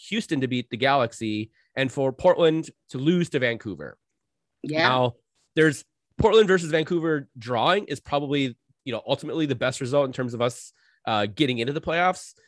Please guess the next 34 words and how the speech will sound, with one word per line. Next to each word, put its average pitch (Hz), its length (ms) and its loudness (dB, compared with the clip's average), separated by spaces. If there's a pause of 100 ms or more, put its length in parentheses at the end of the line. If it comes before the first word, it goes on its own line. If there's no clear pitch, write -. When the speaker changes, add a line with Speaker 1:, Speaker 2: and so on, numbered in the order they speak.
(200)
Speaker 1:
But 151 120 4
I'm 190 100 4
looking 175 240 0
at 135 180 0
us 127 120 -6
possibly, 127 580 -2
you 120 80 -4
know, 101 60 -4
stealing 151 380 0
that 117 120 -2
four 120 220 0
seed. 80 400 -14 (380)
So - 80 -6
if 110 60 -6
all 220 300 6
that 202 240 4
happens, 120 380 -2
if - 80 -16
Dallas, 156 420 0 (240)
us, 139 400 -4 (160)
Houston, 139 320 -4
and 117 100 0
Vancouver 120 440 -2
all 151 280 4
win, 107 380 0 (380)
um, 110 360 -2
the 117 80 -6
seeding 175 280 -2
will 147 120 2
look 139 140 0
like, 131 180 0
or 139 80 -2
the 127 180 -4 (120)
s-, - 160 -20